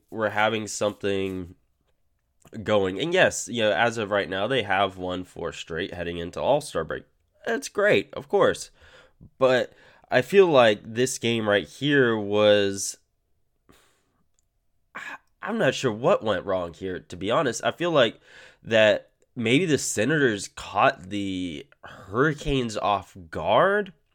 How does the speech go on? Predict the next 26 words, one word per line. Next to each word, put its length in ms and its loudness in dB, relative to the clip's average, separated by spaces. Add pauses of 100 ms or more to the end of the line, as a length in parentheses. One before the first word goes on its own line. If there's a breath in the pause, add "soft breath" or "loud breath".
(680)
because, 440 2
you 100 0
know, 120 2 (360 soft breath)
this 160 -2
was 160 0
the 120 -2
first 340 0
time 220 2
the 80 0
Hurricanes 500 0
have 180 0
went 200 -4
to 100 -4
shootout 840 0 (1040 soft breath)
all 400 6
season 720 -2
long, 420 2
which 240 -2
is 640 -4 (800)
crazy 800 2
to 160 -6
think 260 -2
about, 300 2
the 80 -8
fact 340 -2
that, 220 0